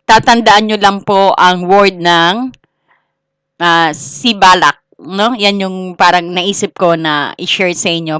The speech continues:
para hindi nyo po nakakalimutan, no? So, tatandaan nyo ang apat na step na ibibigay ko. At, ah, isipin nyo lang ang si Balak, no?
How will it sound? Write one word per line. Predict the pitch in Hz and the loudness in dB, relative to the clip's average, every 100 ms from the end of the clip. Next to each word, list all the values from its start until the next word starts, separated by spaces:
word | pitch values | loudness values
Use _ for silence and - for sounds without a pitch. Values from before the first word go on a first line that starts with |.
| 151 | 0
para | 170 165 | 2 2
hindi | 165 175 170 | 0 -4 -6
nyo | 170 | -6
po | - 160 | -6 -6
nakakalimutan, | 156 151 151 156 156 147 139 156 143 | -4 -2 -2 -6 -8 -10 -8 -6 -4
no? | 143 202 - - _ - | -6 -10 -14 -20 _ -10
So, | 190 | -4
tatandaan | 190 190 196 190 190 175 185 | 2 2 2 -2 2 2 2
nyo | 185 | 0
ang | 175 180 | 2 0
apat | - 170 - 175 170 | 0 0 0 -4 -4
na | 170 | -8
step | - 196 - | -4 -4 -4
na | 180 | -6
ibibigay | 151 147 156 160 156 156 135 | -8 -6 -8 -6 -6 -6 -4
ko. | 196 170 151 _ _ _ _ - | -2 -2 -4 _ _ _ _ -8
At, | 185 | -4
ah, | - 180 175 - | 2 4 4 2
isipin | 190 240 226 220 | -2 -4 -4 -4
nyo | 208 | -4
lang | 196 202 190 | 2 2 4
ang | 165 185 185 214 - _ _ | 2 2 0 -6 -16 _ _
si | - - - 214 | -20 -16 -8 -4
Balak, | 185 180 170 156 - | 4 4 4 0 -2
no? | 180 208 277 | -2 -2 -2